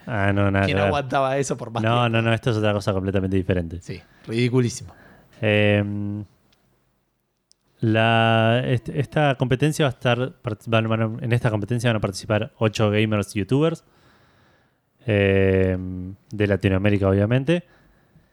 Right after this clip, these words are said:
Speaker 1: en el cual van a participar a, en tre-, de treinta y un batallas a lo largo de dieciséis semanas.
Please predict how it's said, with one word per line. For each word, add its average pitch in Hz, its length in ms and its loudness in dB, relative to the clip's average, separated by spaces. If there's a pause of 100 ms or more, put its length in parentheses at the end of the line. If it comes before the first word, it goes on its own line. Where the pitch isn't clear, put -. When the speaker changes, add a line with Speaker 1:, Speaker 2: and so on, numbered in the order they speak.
(340)
Speaker 1:
en 113 100 -2
el 113 160 2
cual 143 460 0
van 123 140 2
a 117 60 0
participar 120 600 0
a, 113 260 0
en 123 160 -2
tre-, 117 140 2 (160)
de 120 160 0
treinta 127 260 0
y 123 80 2
un 156 320 0
batallas 139 720 -2 (920)
a 110 100 -4
lo 101 140 0
largo 113 240 2
de 110 100 4
dieciséis 107 420 0
semanas. 90 460 -6